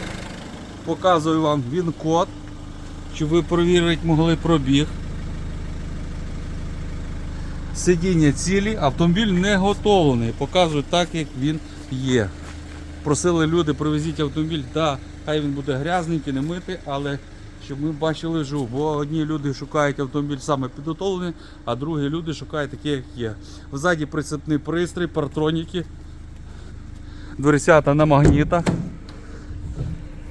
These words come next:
Ось таке багажне відділення. Е, доверху зашито фанерою. Стакани задні також зашиті фанерою, щоб не оббивалися.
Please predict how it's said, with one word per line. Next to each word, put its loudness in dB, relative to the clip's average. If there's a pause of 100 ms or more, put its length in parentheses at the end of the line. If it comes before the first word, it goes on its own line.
(560)
Ось -2
таке -4
багажне 0
відділення. -4 (680)
Е, -2
доверху 0
зашито -6
фанерою. -2 (1040)
Стакани 0
задні 0
також -2
зашиті -4
фанерою, -2
щоб -4
не -2
оббивалися. 0